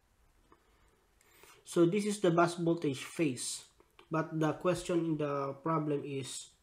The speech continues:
the line-to-line voltage. So we need to convert this to line voltage. So B bus line, line to line,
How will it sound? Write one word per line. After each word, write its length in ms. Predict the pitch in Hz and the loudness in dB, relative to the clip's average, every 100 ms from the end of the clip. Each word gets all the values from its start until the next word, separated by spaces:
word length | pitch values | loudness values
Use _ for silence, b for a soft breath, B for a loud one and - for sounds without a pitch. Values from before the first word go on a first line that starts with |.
| _ | _
the 80 | 151 | 0
line-to-line 480 | 156 165 165 151 143 | 2 2 2 2 0
voltage. 580 | 139 127 - 143 117 - | 0 -4 -4 -6 -6 -6
So 200 | 151 143 | -2 2
we 100 | 160 | 4
need 160 | 170 | 4
to 80 | 165 | 2
convert 480 | 160 151 147 151 151 | 2 2 0 -4 -4
this 120 | 135 - | -8 -4
to 240 | 135 139 139 | -6 -4 -6
line 180 | 135 131 | -4 -4
voltage. 640 | 135 127 139 123 - - _ b b b b b | -6 -6 -10 -10 -12 -14 _ b b b b b
So 520 | - - 147 139 139 127 _ _ B B B B _ _ - 147 | -12 -4 0 0 -2 -6 _ _ B B B B _ _ -6 4
B 340 | 170 185 - - _ | 6 6 0 -16 _
bus 640 | 156 139 135 - - - - - _ _ - _ _ _ _ _ _ - - - 156 | 0 0 -2 -8 -10 -12 -16 -20 _ _ -20 _ _ _ _ _ _ -20 -20 -10 -2
line, 340 | 151 139 139 131 _ _ _ _ _ _ _ _ _ _ _ _ _ | -2 -2 -6 -12 _ _ _ _ _ _ _ _ _ _ _ _ _
line 260 | 160 156 151 | -2 0 2
to 100 | 175 | 2
line, 360 | 160 135 135 | 2 2 -4